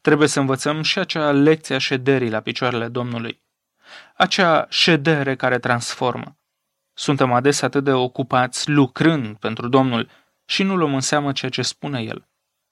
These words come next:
Maria este o lecție pentru noi, a fost o lecție pentru ucenici. Este nevoie să stăm, să ascultăm,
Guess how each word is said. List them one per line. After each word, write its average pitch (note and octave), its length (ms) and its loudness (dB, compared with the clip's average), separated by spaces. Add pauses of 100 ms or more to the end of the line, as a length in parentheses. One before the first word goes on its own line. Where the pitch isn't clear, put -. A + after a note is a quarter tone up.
(400)
Maria E3+ 380 6
este D#3 300 2
o C#3 40 6
lecție C3+ 300 2
pentru A#2+ 340 -4
noi, A#2+ 320 -8 (240)
a - 80 2
fost C3 240 -2
o A#2+ 60 2
lecție C3 260 0
pentru A#2+ 280 -8
ucenici. A#2+ 540 -8 (720)
Este F3 360 2
nevoie D3 320 4
să C#3+ 160 -4
stăm, C3 560 -4
să - 180 -4
ascultăm, B2 720 -4